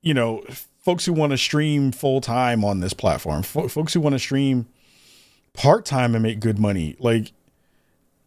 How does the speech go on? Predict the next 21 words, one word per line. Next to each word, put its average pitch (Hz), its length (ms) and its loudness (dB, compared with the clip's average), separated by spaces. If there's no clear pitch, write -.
I 151 100 0
think 214 220 -4
people 202 340 0
have 160 220 0
to 143 140 2
readjust 131 1040 -2
their, 113 640 0
their 120 360 2
expectations 165 1160 -2
of 131 240 0
how 170 300 0
much 156 320 -2
they're 143 140 2
gonna 135 200 0
be 127 140 2
able 117 140 2
to 110 100 0
grow 113 400 0
on 107 220 0
this 101 160 0
platform, 101 640 0